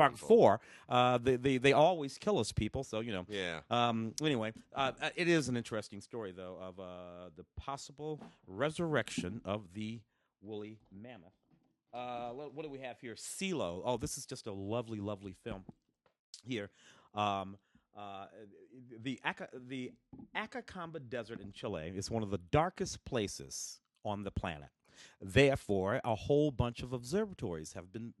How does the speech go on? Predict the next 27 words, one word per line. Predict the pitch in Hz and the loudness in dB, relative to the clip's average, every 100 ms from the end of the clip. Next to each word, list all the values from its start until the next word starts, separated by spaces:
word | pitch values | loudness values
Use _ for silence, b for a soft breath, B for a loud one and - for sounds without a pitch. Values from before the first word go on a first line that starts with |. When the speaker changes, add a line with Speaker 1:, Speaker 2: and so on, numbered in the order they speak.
| 120 | -4
Speaker 1:
built | 208 - | -4 -4
there | 92 73 - | -10 -10 -12
or | 87 | -14
stationed | - - 160 - 95 82 | -14 -8 -8 -8 -12 -14
there. | 82 69 _ b b b b | -14 -16 _ b b b b
Uh, | 120 117 | 0 0
this | 165 220 | -2 -6
is | 226 | -6
about, | 151 123 123 - | -2 -2 -4 -10
uh, | |
uh, | 107 110 113 113 107 107 101 110 | -10 -8 -10 -8 -6 -6 -8 -10
uh, | 107 104 104 | -10 -10 -8
some | 113 | -4
people | - 143 151 | -4 -4 -2
who | 143 | 0
are | 110 101 92 | 0 -4 -4
going | 123 143 170 - 120 | -4 -4 -8 -12 -12
to | 139 | -10
the | 127 | -8
Atacama | 123 151 - 151 156 | -8 -8 -12 -10 -10
Desert | 143 110 92 110 - | -6 -6 -6 -10 -10
to | 113 | -6
look | 104 160 | -4 -4
at | 196 - | -6 -8
the | |
night | 160 143 151 | -8 -8 -8
sky | - - 98 82 80 | -12 -10 -10 -12 -16